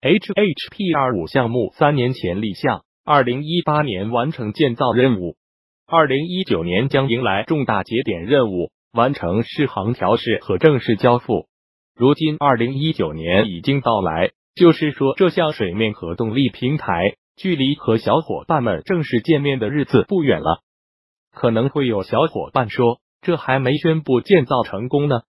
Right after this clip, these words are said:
就这么自信中国必定会二零一九年如期交付？实话说，小编我还真是就这么自信，主要是这些年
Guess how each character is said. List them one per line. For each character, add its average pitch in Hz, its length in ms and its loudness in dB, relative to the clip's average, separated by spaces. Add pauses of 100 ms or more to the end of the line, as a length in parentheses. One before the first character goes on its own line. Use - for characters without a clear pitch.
(140)
就 143 200 0
这 170 160 2
么 117 120 2
自 165 220 -2
信 131 220 -2
中 139 200 0
国 117 160 2
必 156 200 0
定 143 200 0
会 185 220 0
二 143 160 2
零 127 220 -4
一 165 160 -2
九 82 220 0
年 87 340 0
如 107 180 0
期 147 180 -2
交 151 200 2
付？ 110 280 -2 (480)
实 156 300 -4
话 156 200 0
说， 123 340 -2 (200)
小 135 260 0
编 147 300 0
我 113 160 0
还 107 220 0
真 147 200 2
是 135 180 -2
就 139 160 2
这 147 140 0
么 107 140 -2
自 120 200 -2
信， 107 280 2 (220)
主 113 180 -2
要 127 160 2
是 135 220 -4
这 131 180 -4
些 147 160 -2
年 101 340 -2